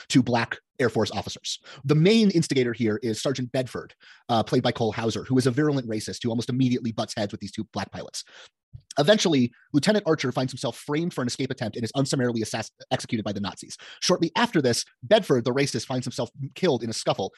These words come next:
and Lieutenant Scott, again played by Terrence Howard, is arrested for the crime. McNamara, I told you this was dense. <laughs> McNamara decides that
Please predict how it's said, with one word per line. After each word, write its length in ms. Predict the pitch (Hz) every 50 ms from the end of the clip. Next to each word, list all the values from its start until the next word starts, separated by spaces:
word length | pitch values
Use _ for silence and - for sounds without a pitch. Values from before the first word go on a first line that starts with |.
| - -
and 100 | 127 131
Lieutenant 260 | 135 - 170 147 135
Scott, 240 | - 180 147 117 - -
again 180 | 123 117 107
played 140 | - 120 107
by 60 | 110
Terrence 260 | 104 - 104 104 -
Howard, 280 | - 127 110 98 92 - _ _ _ _ _ -
is 300 | - 127 113 107 - - _ _ _ _ _ -
arrested 360 | - 131 139 131 - - 120 -
for 80 | 117
the 80 | 98 -
crime. 300 | - - 87 - - - _ _ _ _ _ _ - -
McNamara, 480 | 156 202 - - 196 147 117 110 110 -
I 60 | -
told 240 | 107 - - 151 131
you 60 | 127
this 100 | 107 101
was 80 | 101 -
dense. 300 | - 170 170 - - - - - - - _ - -
<laughs> 60 | - - - _ _ _ - - _ - 143
McNamara 460 | 185 233 233 240 196 185 170 156 147
decides 400 | 156 - - 143 139 131 131 -
that 140 | 135 123